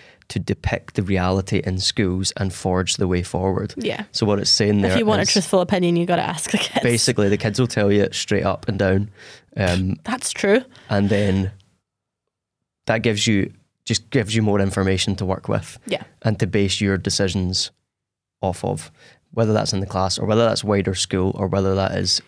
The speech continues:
Speaker 1: school community. The children are probably gonna be the most honest
Speaker 2: Always.
Speaker 1: people
Speaker 2: If
Speaker 1: involved
Speaker 2: you're
Speaker 1: in that
Speaker 2: looking for
Speaker 1: process.
Speaker 2: honesty, ask an eight-year-old.
Speaker 1: Um, and that then sometimes honesty is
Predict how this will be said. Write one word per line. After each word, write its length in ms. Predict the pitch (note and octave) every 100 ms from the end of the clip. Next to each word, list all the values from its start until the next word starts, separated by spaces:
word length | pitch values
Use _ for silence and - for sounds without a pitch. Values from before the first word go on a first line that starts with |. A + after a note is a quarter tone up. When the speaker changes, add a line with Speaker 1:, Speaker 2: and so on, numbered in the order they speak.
| -
Speaker 1:
school 300 | - - G2
community. 580 | G2 G2 G#2 - G2+ F#2 - - - - _ -
The 60 |
children 360 | - G2 F#2+ F#2
are 40 |
probably 280 | F2 F2 E2
gonna 160 | F#2+ F2
be 80 | F#2
the 60 | F2+
most 280 | F2+ F#2 -
honest 640 | E2+ F2 F2+ - - - _ _ _ _ _ -
Speaker 2:
Always. 280 | - B3+ G3+
Speaker 1:
people 300 | A#2+ - F#2+ E2+ - - -
Speaker 2:
If 40 | A2
Speaker 1:
involved 180 | G2+ -
Speaker 2:
you're 80 | C4
Speaker 1:
in 40 |
that 80 | C#4+
Speaker 2:
looking 180 | - D#4
for 60 | G3+
Speaker 1:
process. 140 | D4+
Speaker 2:
honesty, 440 | E4 D4+ - G#3 G3
ask 320 | F#3+ G3+ -
an 80 | C#4
eight-year-old. 580 | D#4 G3 G3 G3 G#3 - - - -
Speaker 1:
Um, 260 | - G#2+ A2
and 140 | A2 G#2+
that 240 | G#2+ - -
then 280 | A2+ G#2
sometimes 380 | G#2+ A2 G#2+ G#2
honesty 300 | G2+ F#2+ -
is 200 | F#2+ -